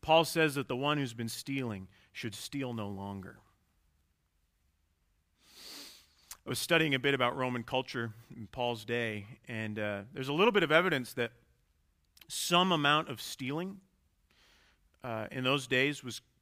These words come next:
considered kind of okay. Uh, like, if you were a seasonal worker,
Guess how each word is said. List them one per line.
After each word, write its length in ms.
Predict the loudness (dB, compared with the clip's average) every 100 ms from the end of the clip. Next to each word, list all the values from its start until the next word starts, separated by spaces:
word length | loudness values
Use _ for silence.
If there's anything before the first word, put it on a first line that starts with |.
| _ _ -16
considered 460 | -12 -6 -4 -4
kind 180 | -4 -4
of 80 | -4
okay. 380 | -6 -4 -6 -6 -18 _ _ _ _ _ _ _ _ _ _ _ -6
Uh, 220 | -2 0
like, 160 | 2 0
if 80 |
you 120 | 0 0
were 80 |
a 40 | -2
seasonal 520 | -2 0 0 0 0
worker, 480 | 0 0 0 0